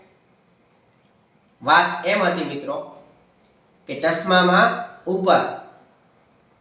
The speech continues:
એ માખા છે, એ મરેલા ચોટેલા હતા. આ વાત એમ કહે છે કે આપણી અંદર રહેલી નકારાત્મક ઉર્જા છે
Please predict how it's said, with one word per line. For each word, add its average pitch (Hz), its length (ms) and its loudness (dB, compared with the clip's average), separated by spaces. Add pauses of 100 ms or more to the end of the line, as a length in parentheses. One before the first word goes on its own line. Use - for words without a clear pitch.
(120)
એ 143 60 -4
માખા 160 440 4
છે, 160 440 -4
એ 135 60 -10
મરેલા 147 640 -2 (240)
ચોટેલા 139 380 -4
હતા. 104 280 -10 (1000)
આ 139 120 2
વાત 156 480 2
એમ 190 260 2
કહે 143 260 0
છે 135 320 -10 (800)
કે 139 60 -4
આપણી 214 340 4
અંદર 208 240 4
રહેલી 190 400 2
નકારાત્મક 185 680 2
ઉર્જા 180 480 4
છે - 140 0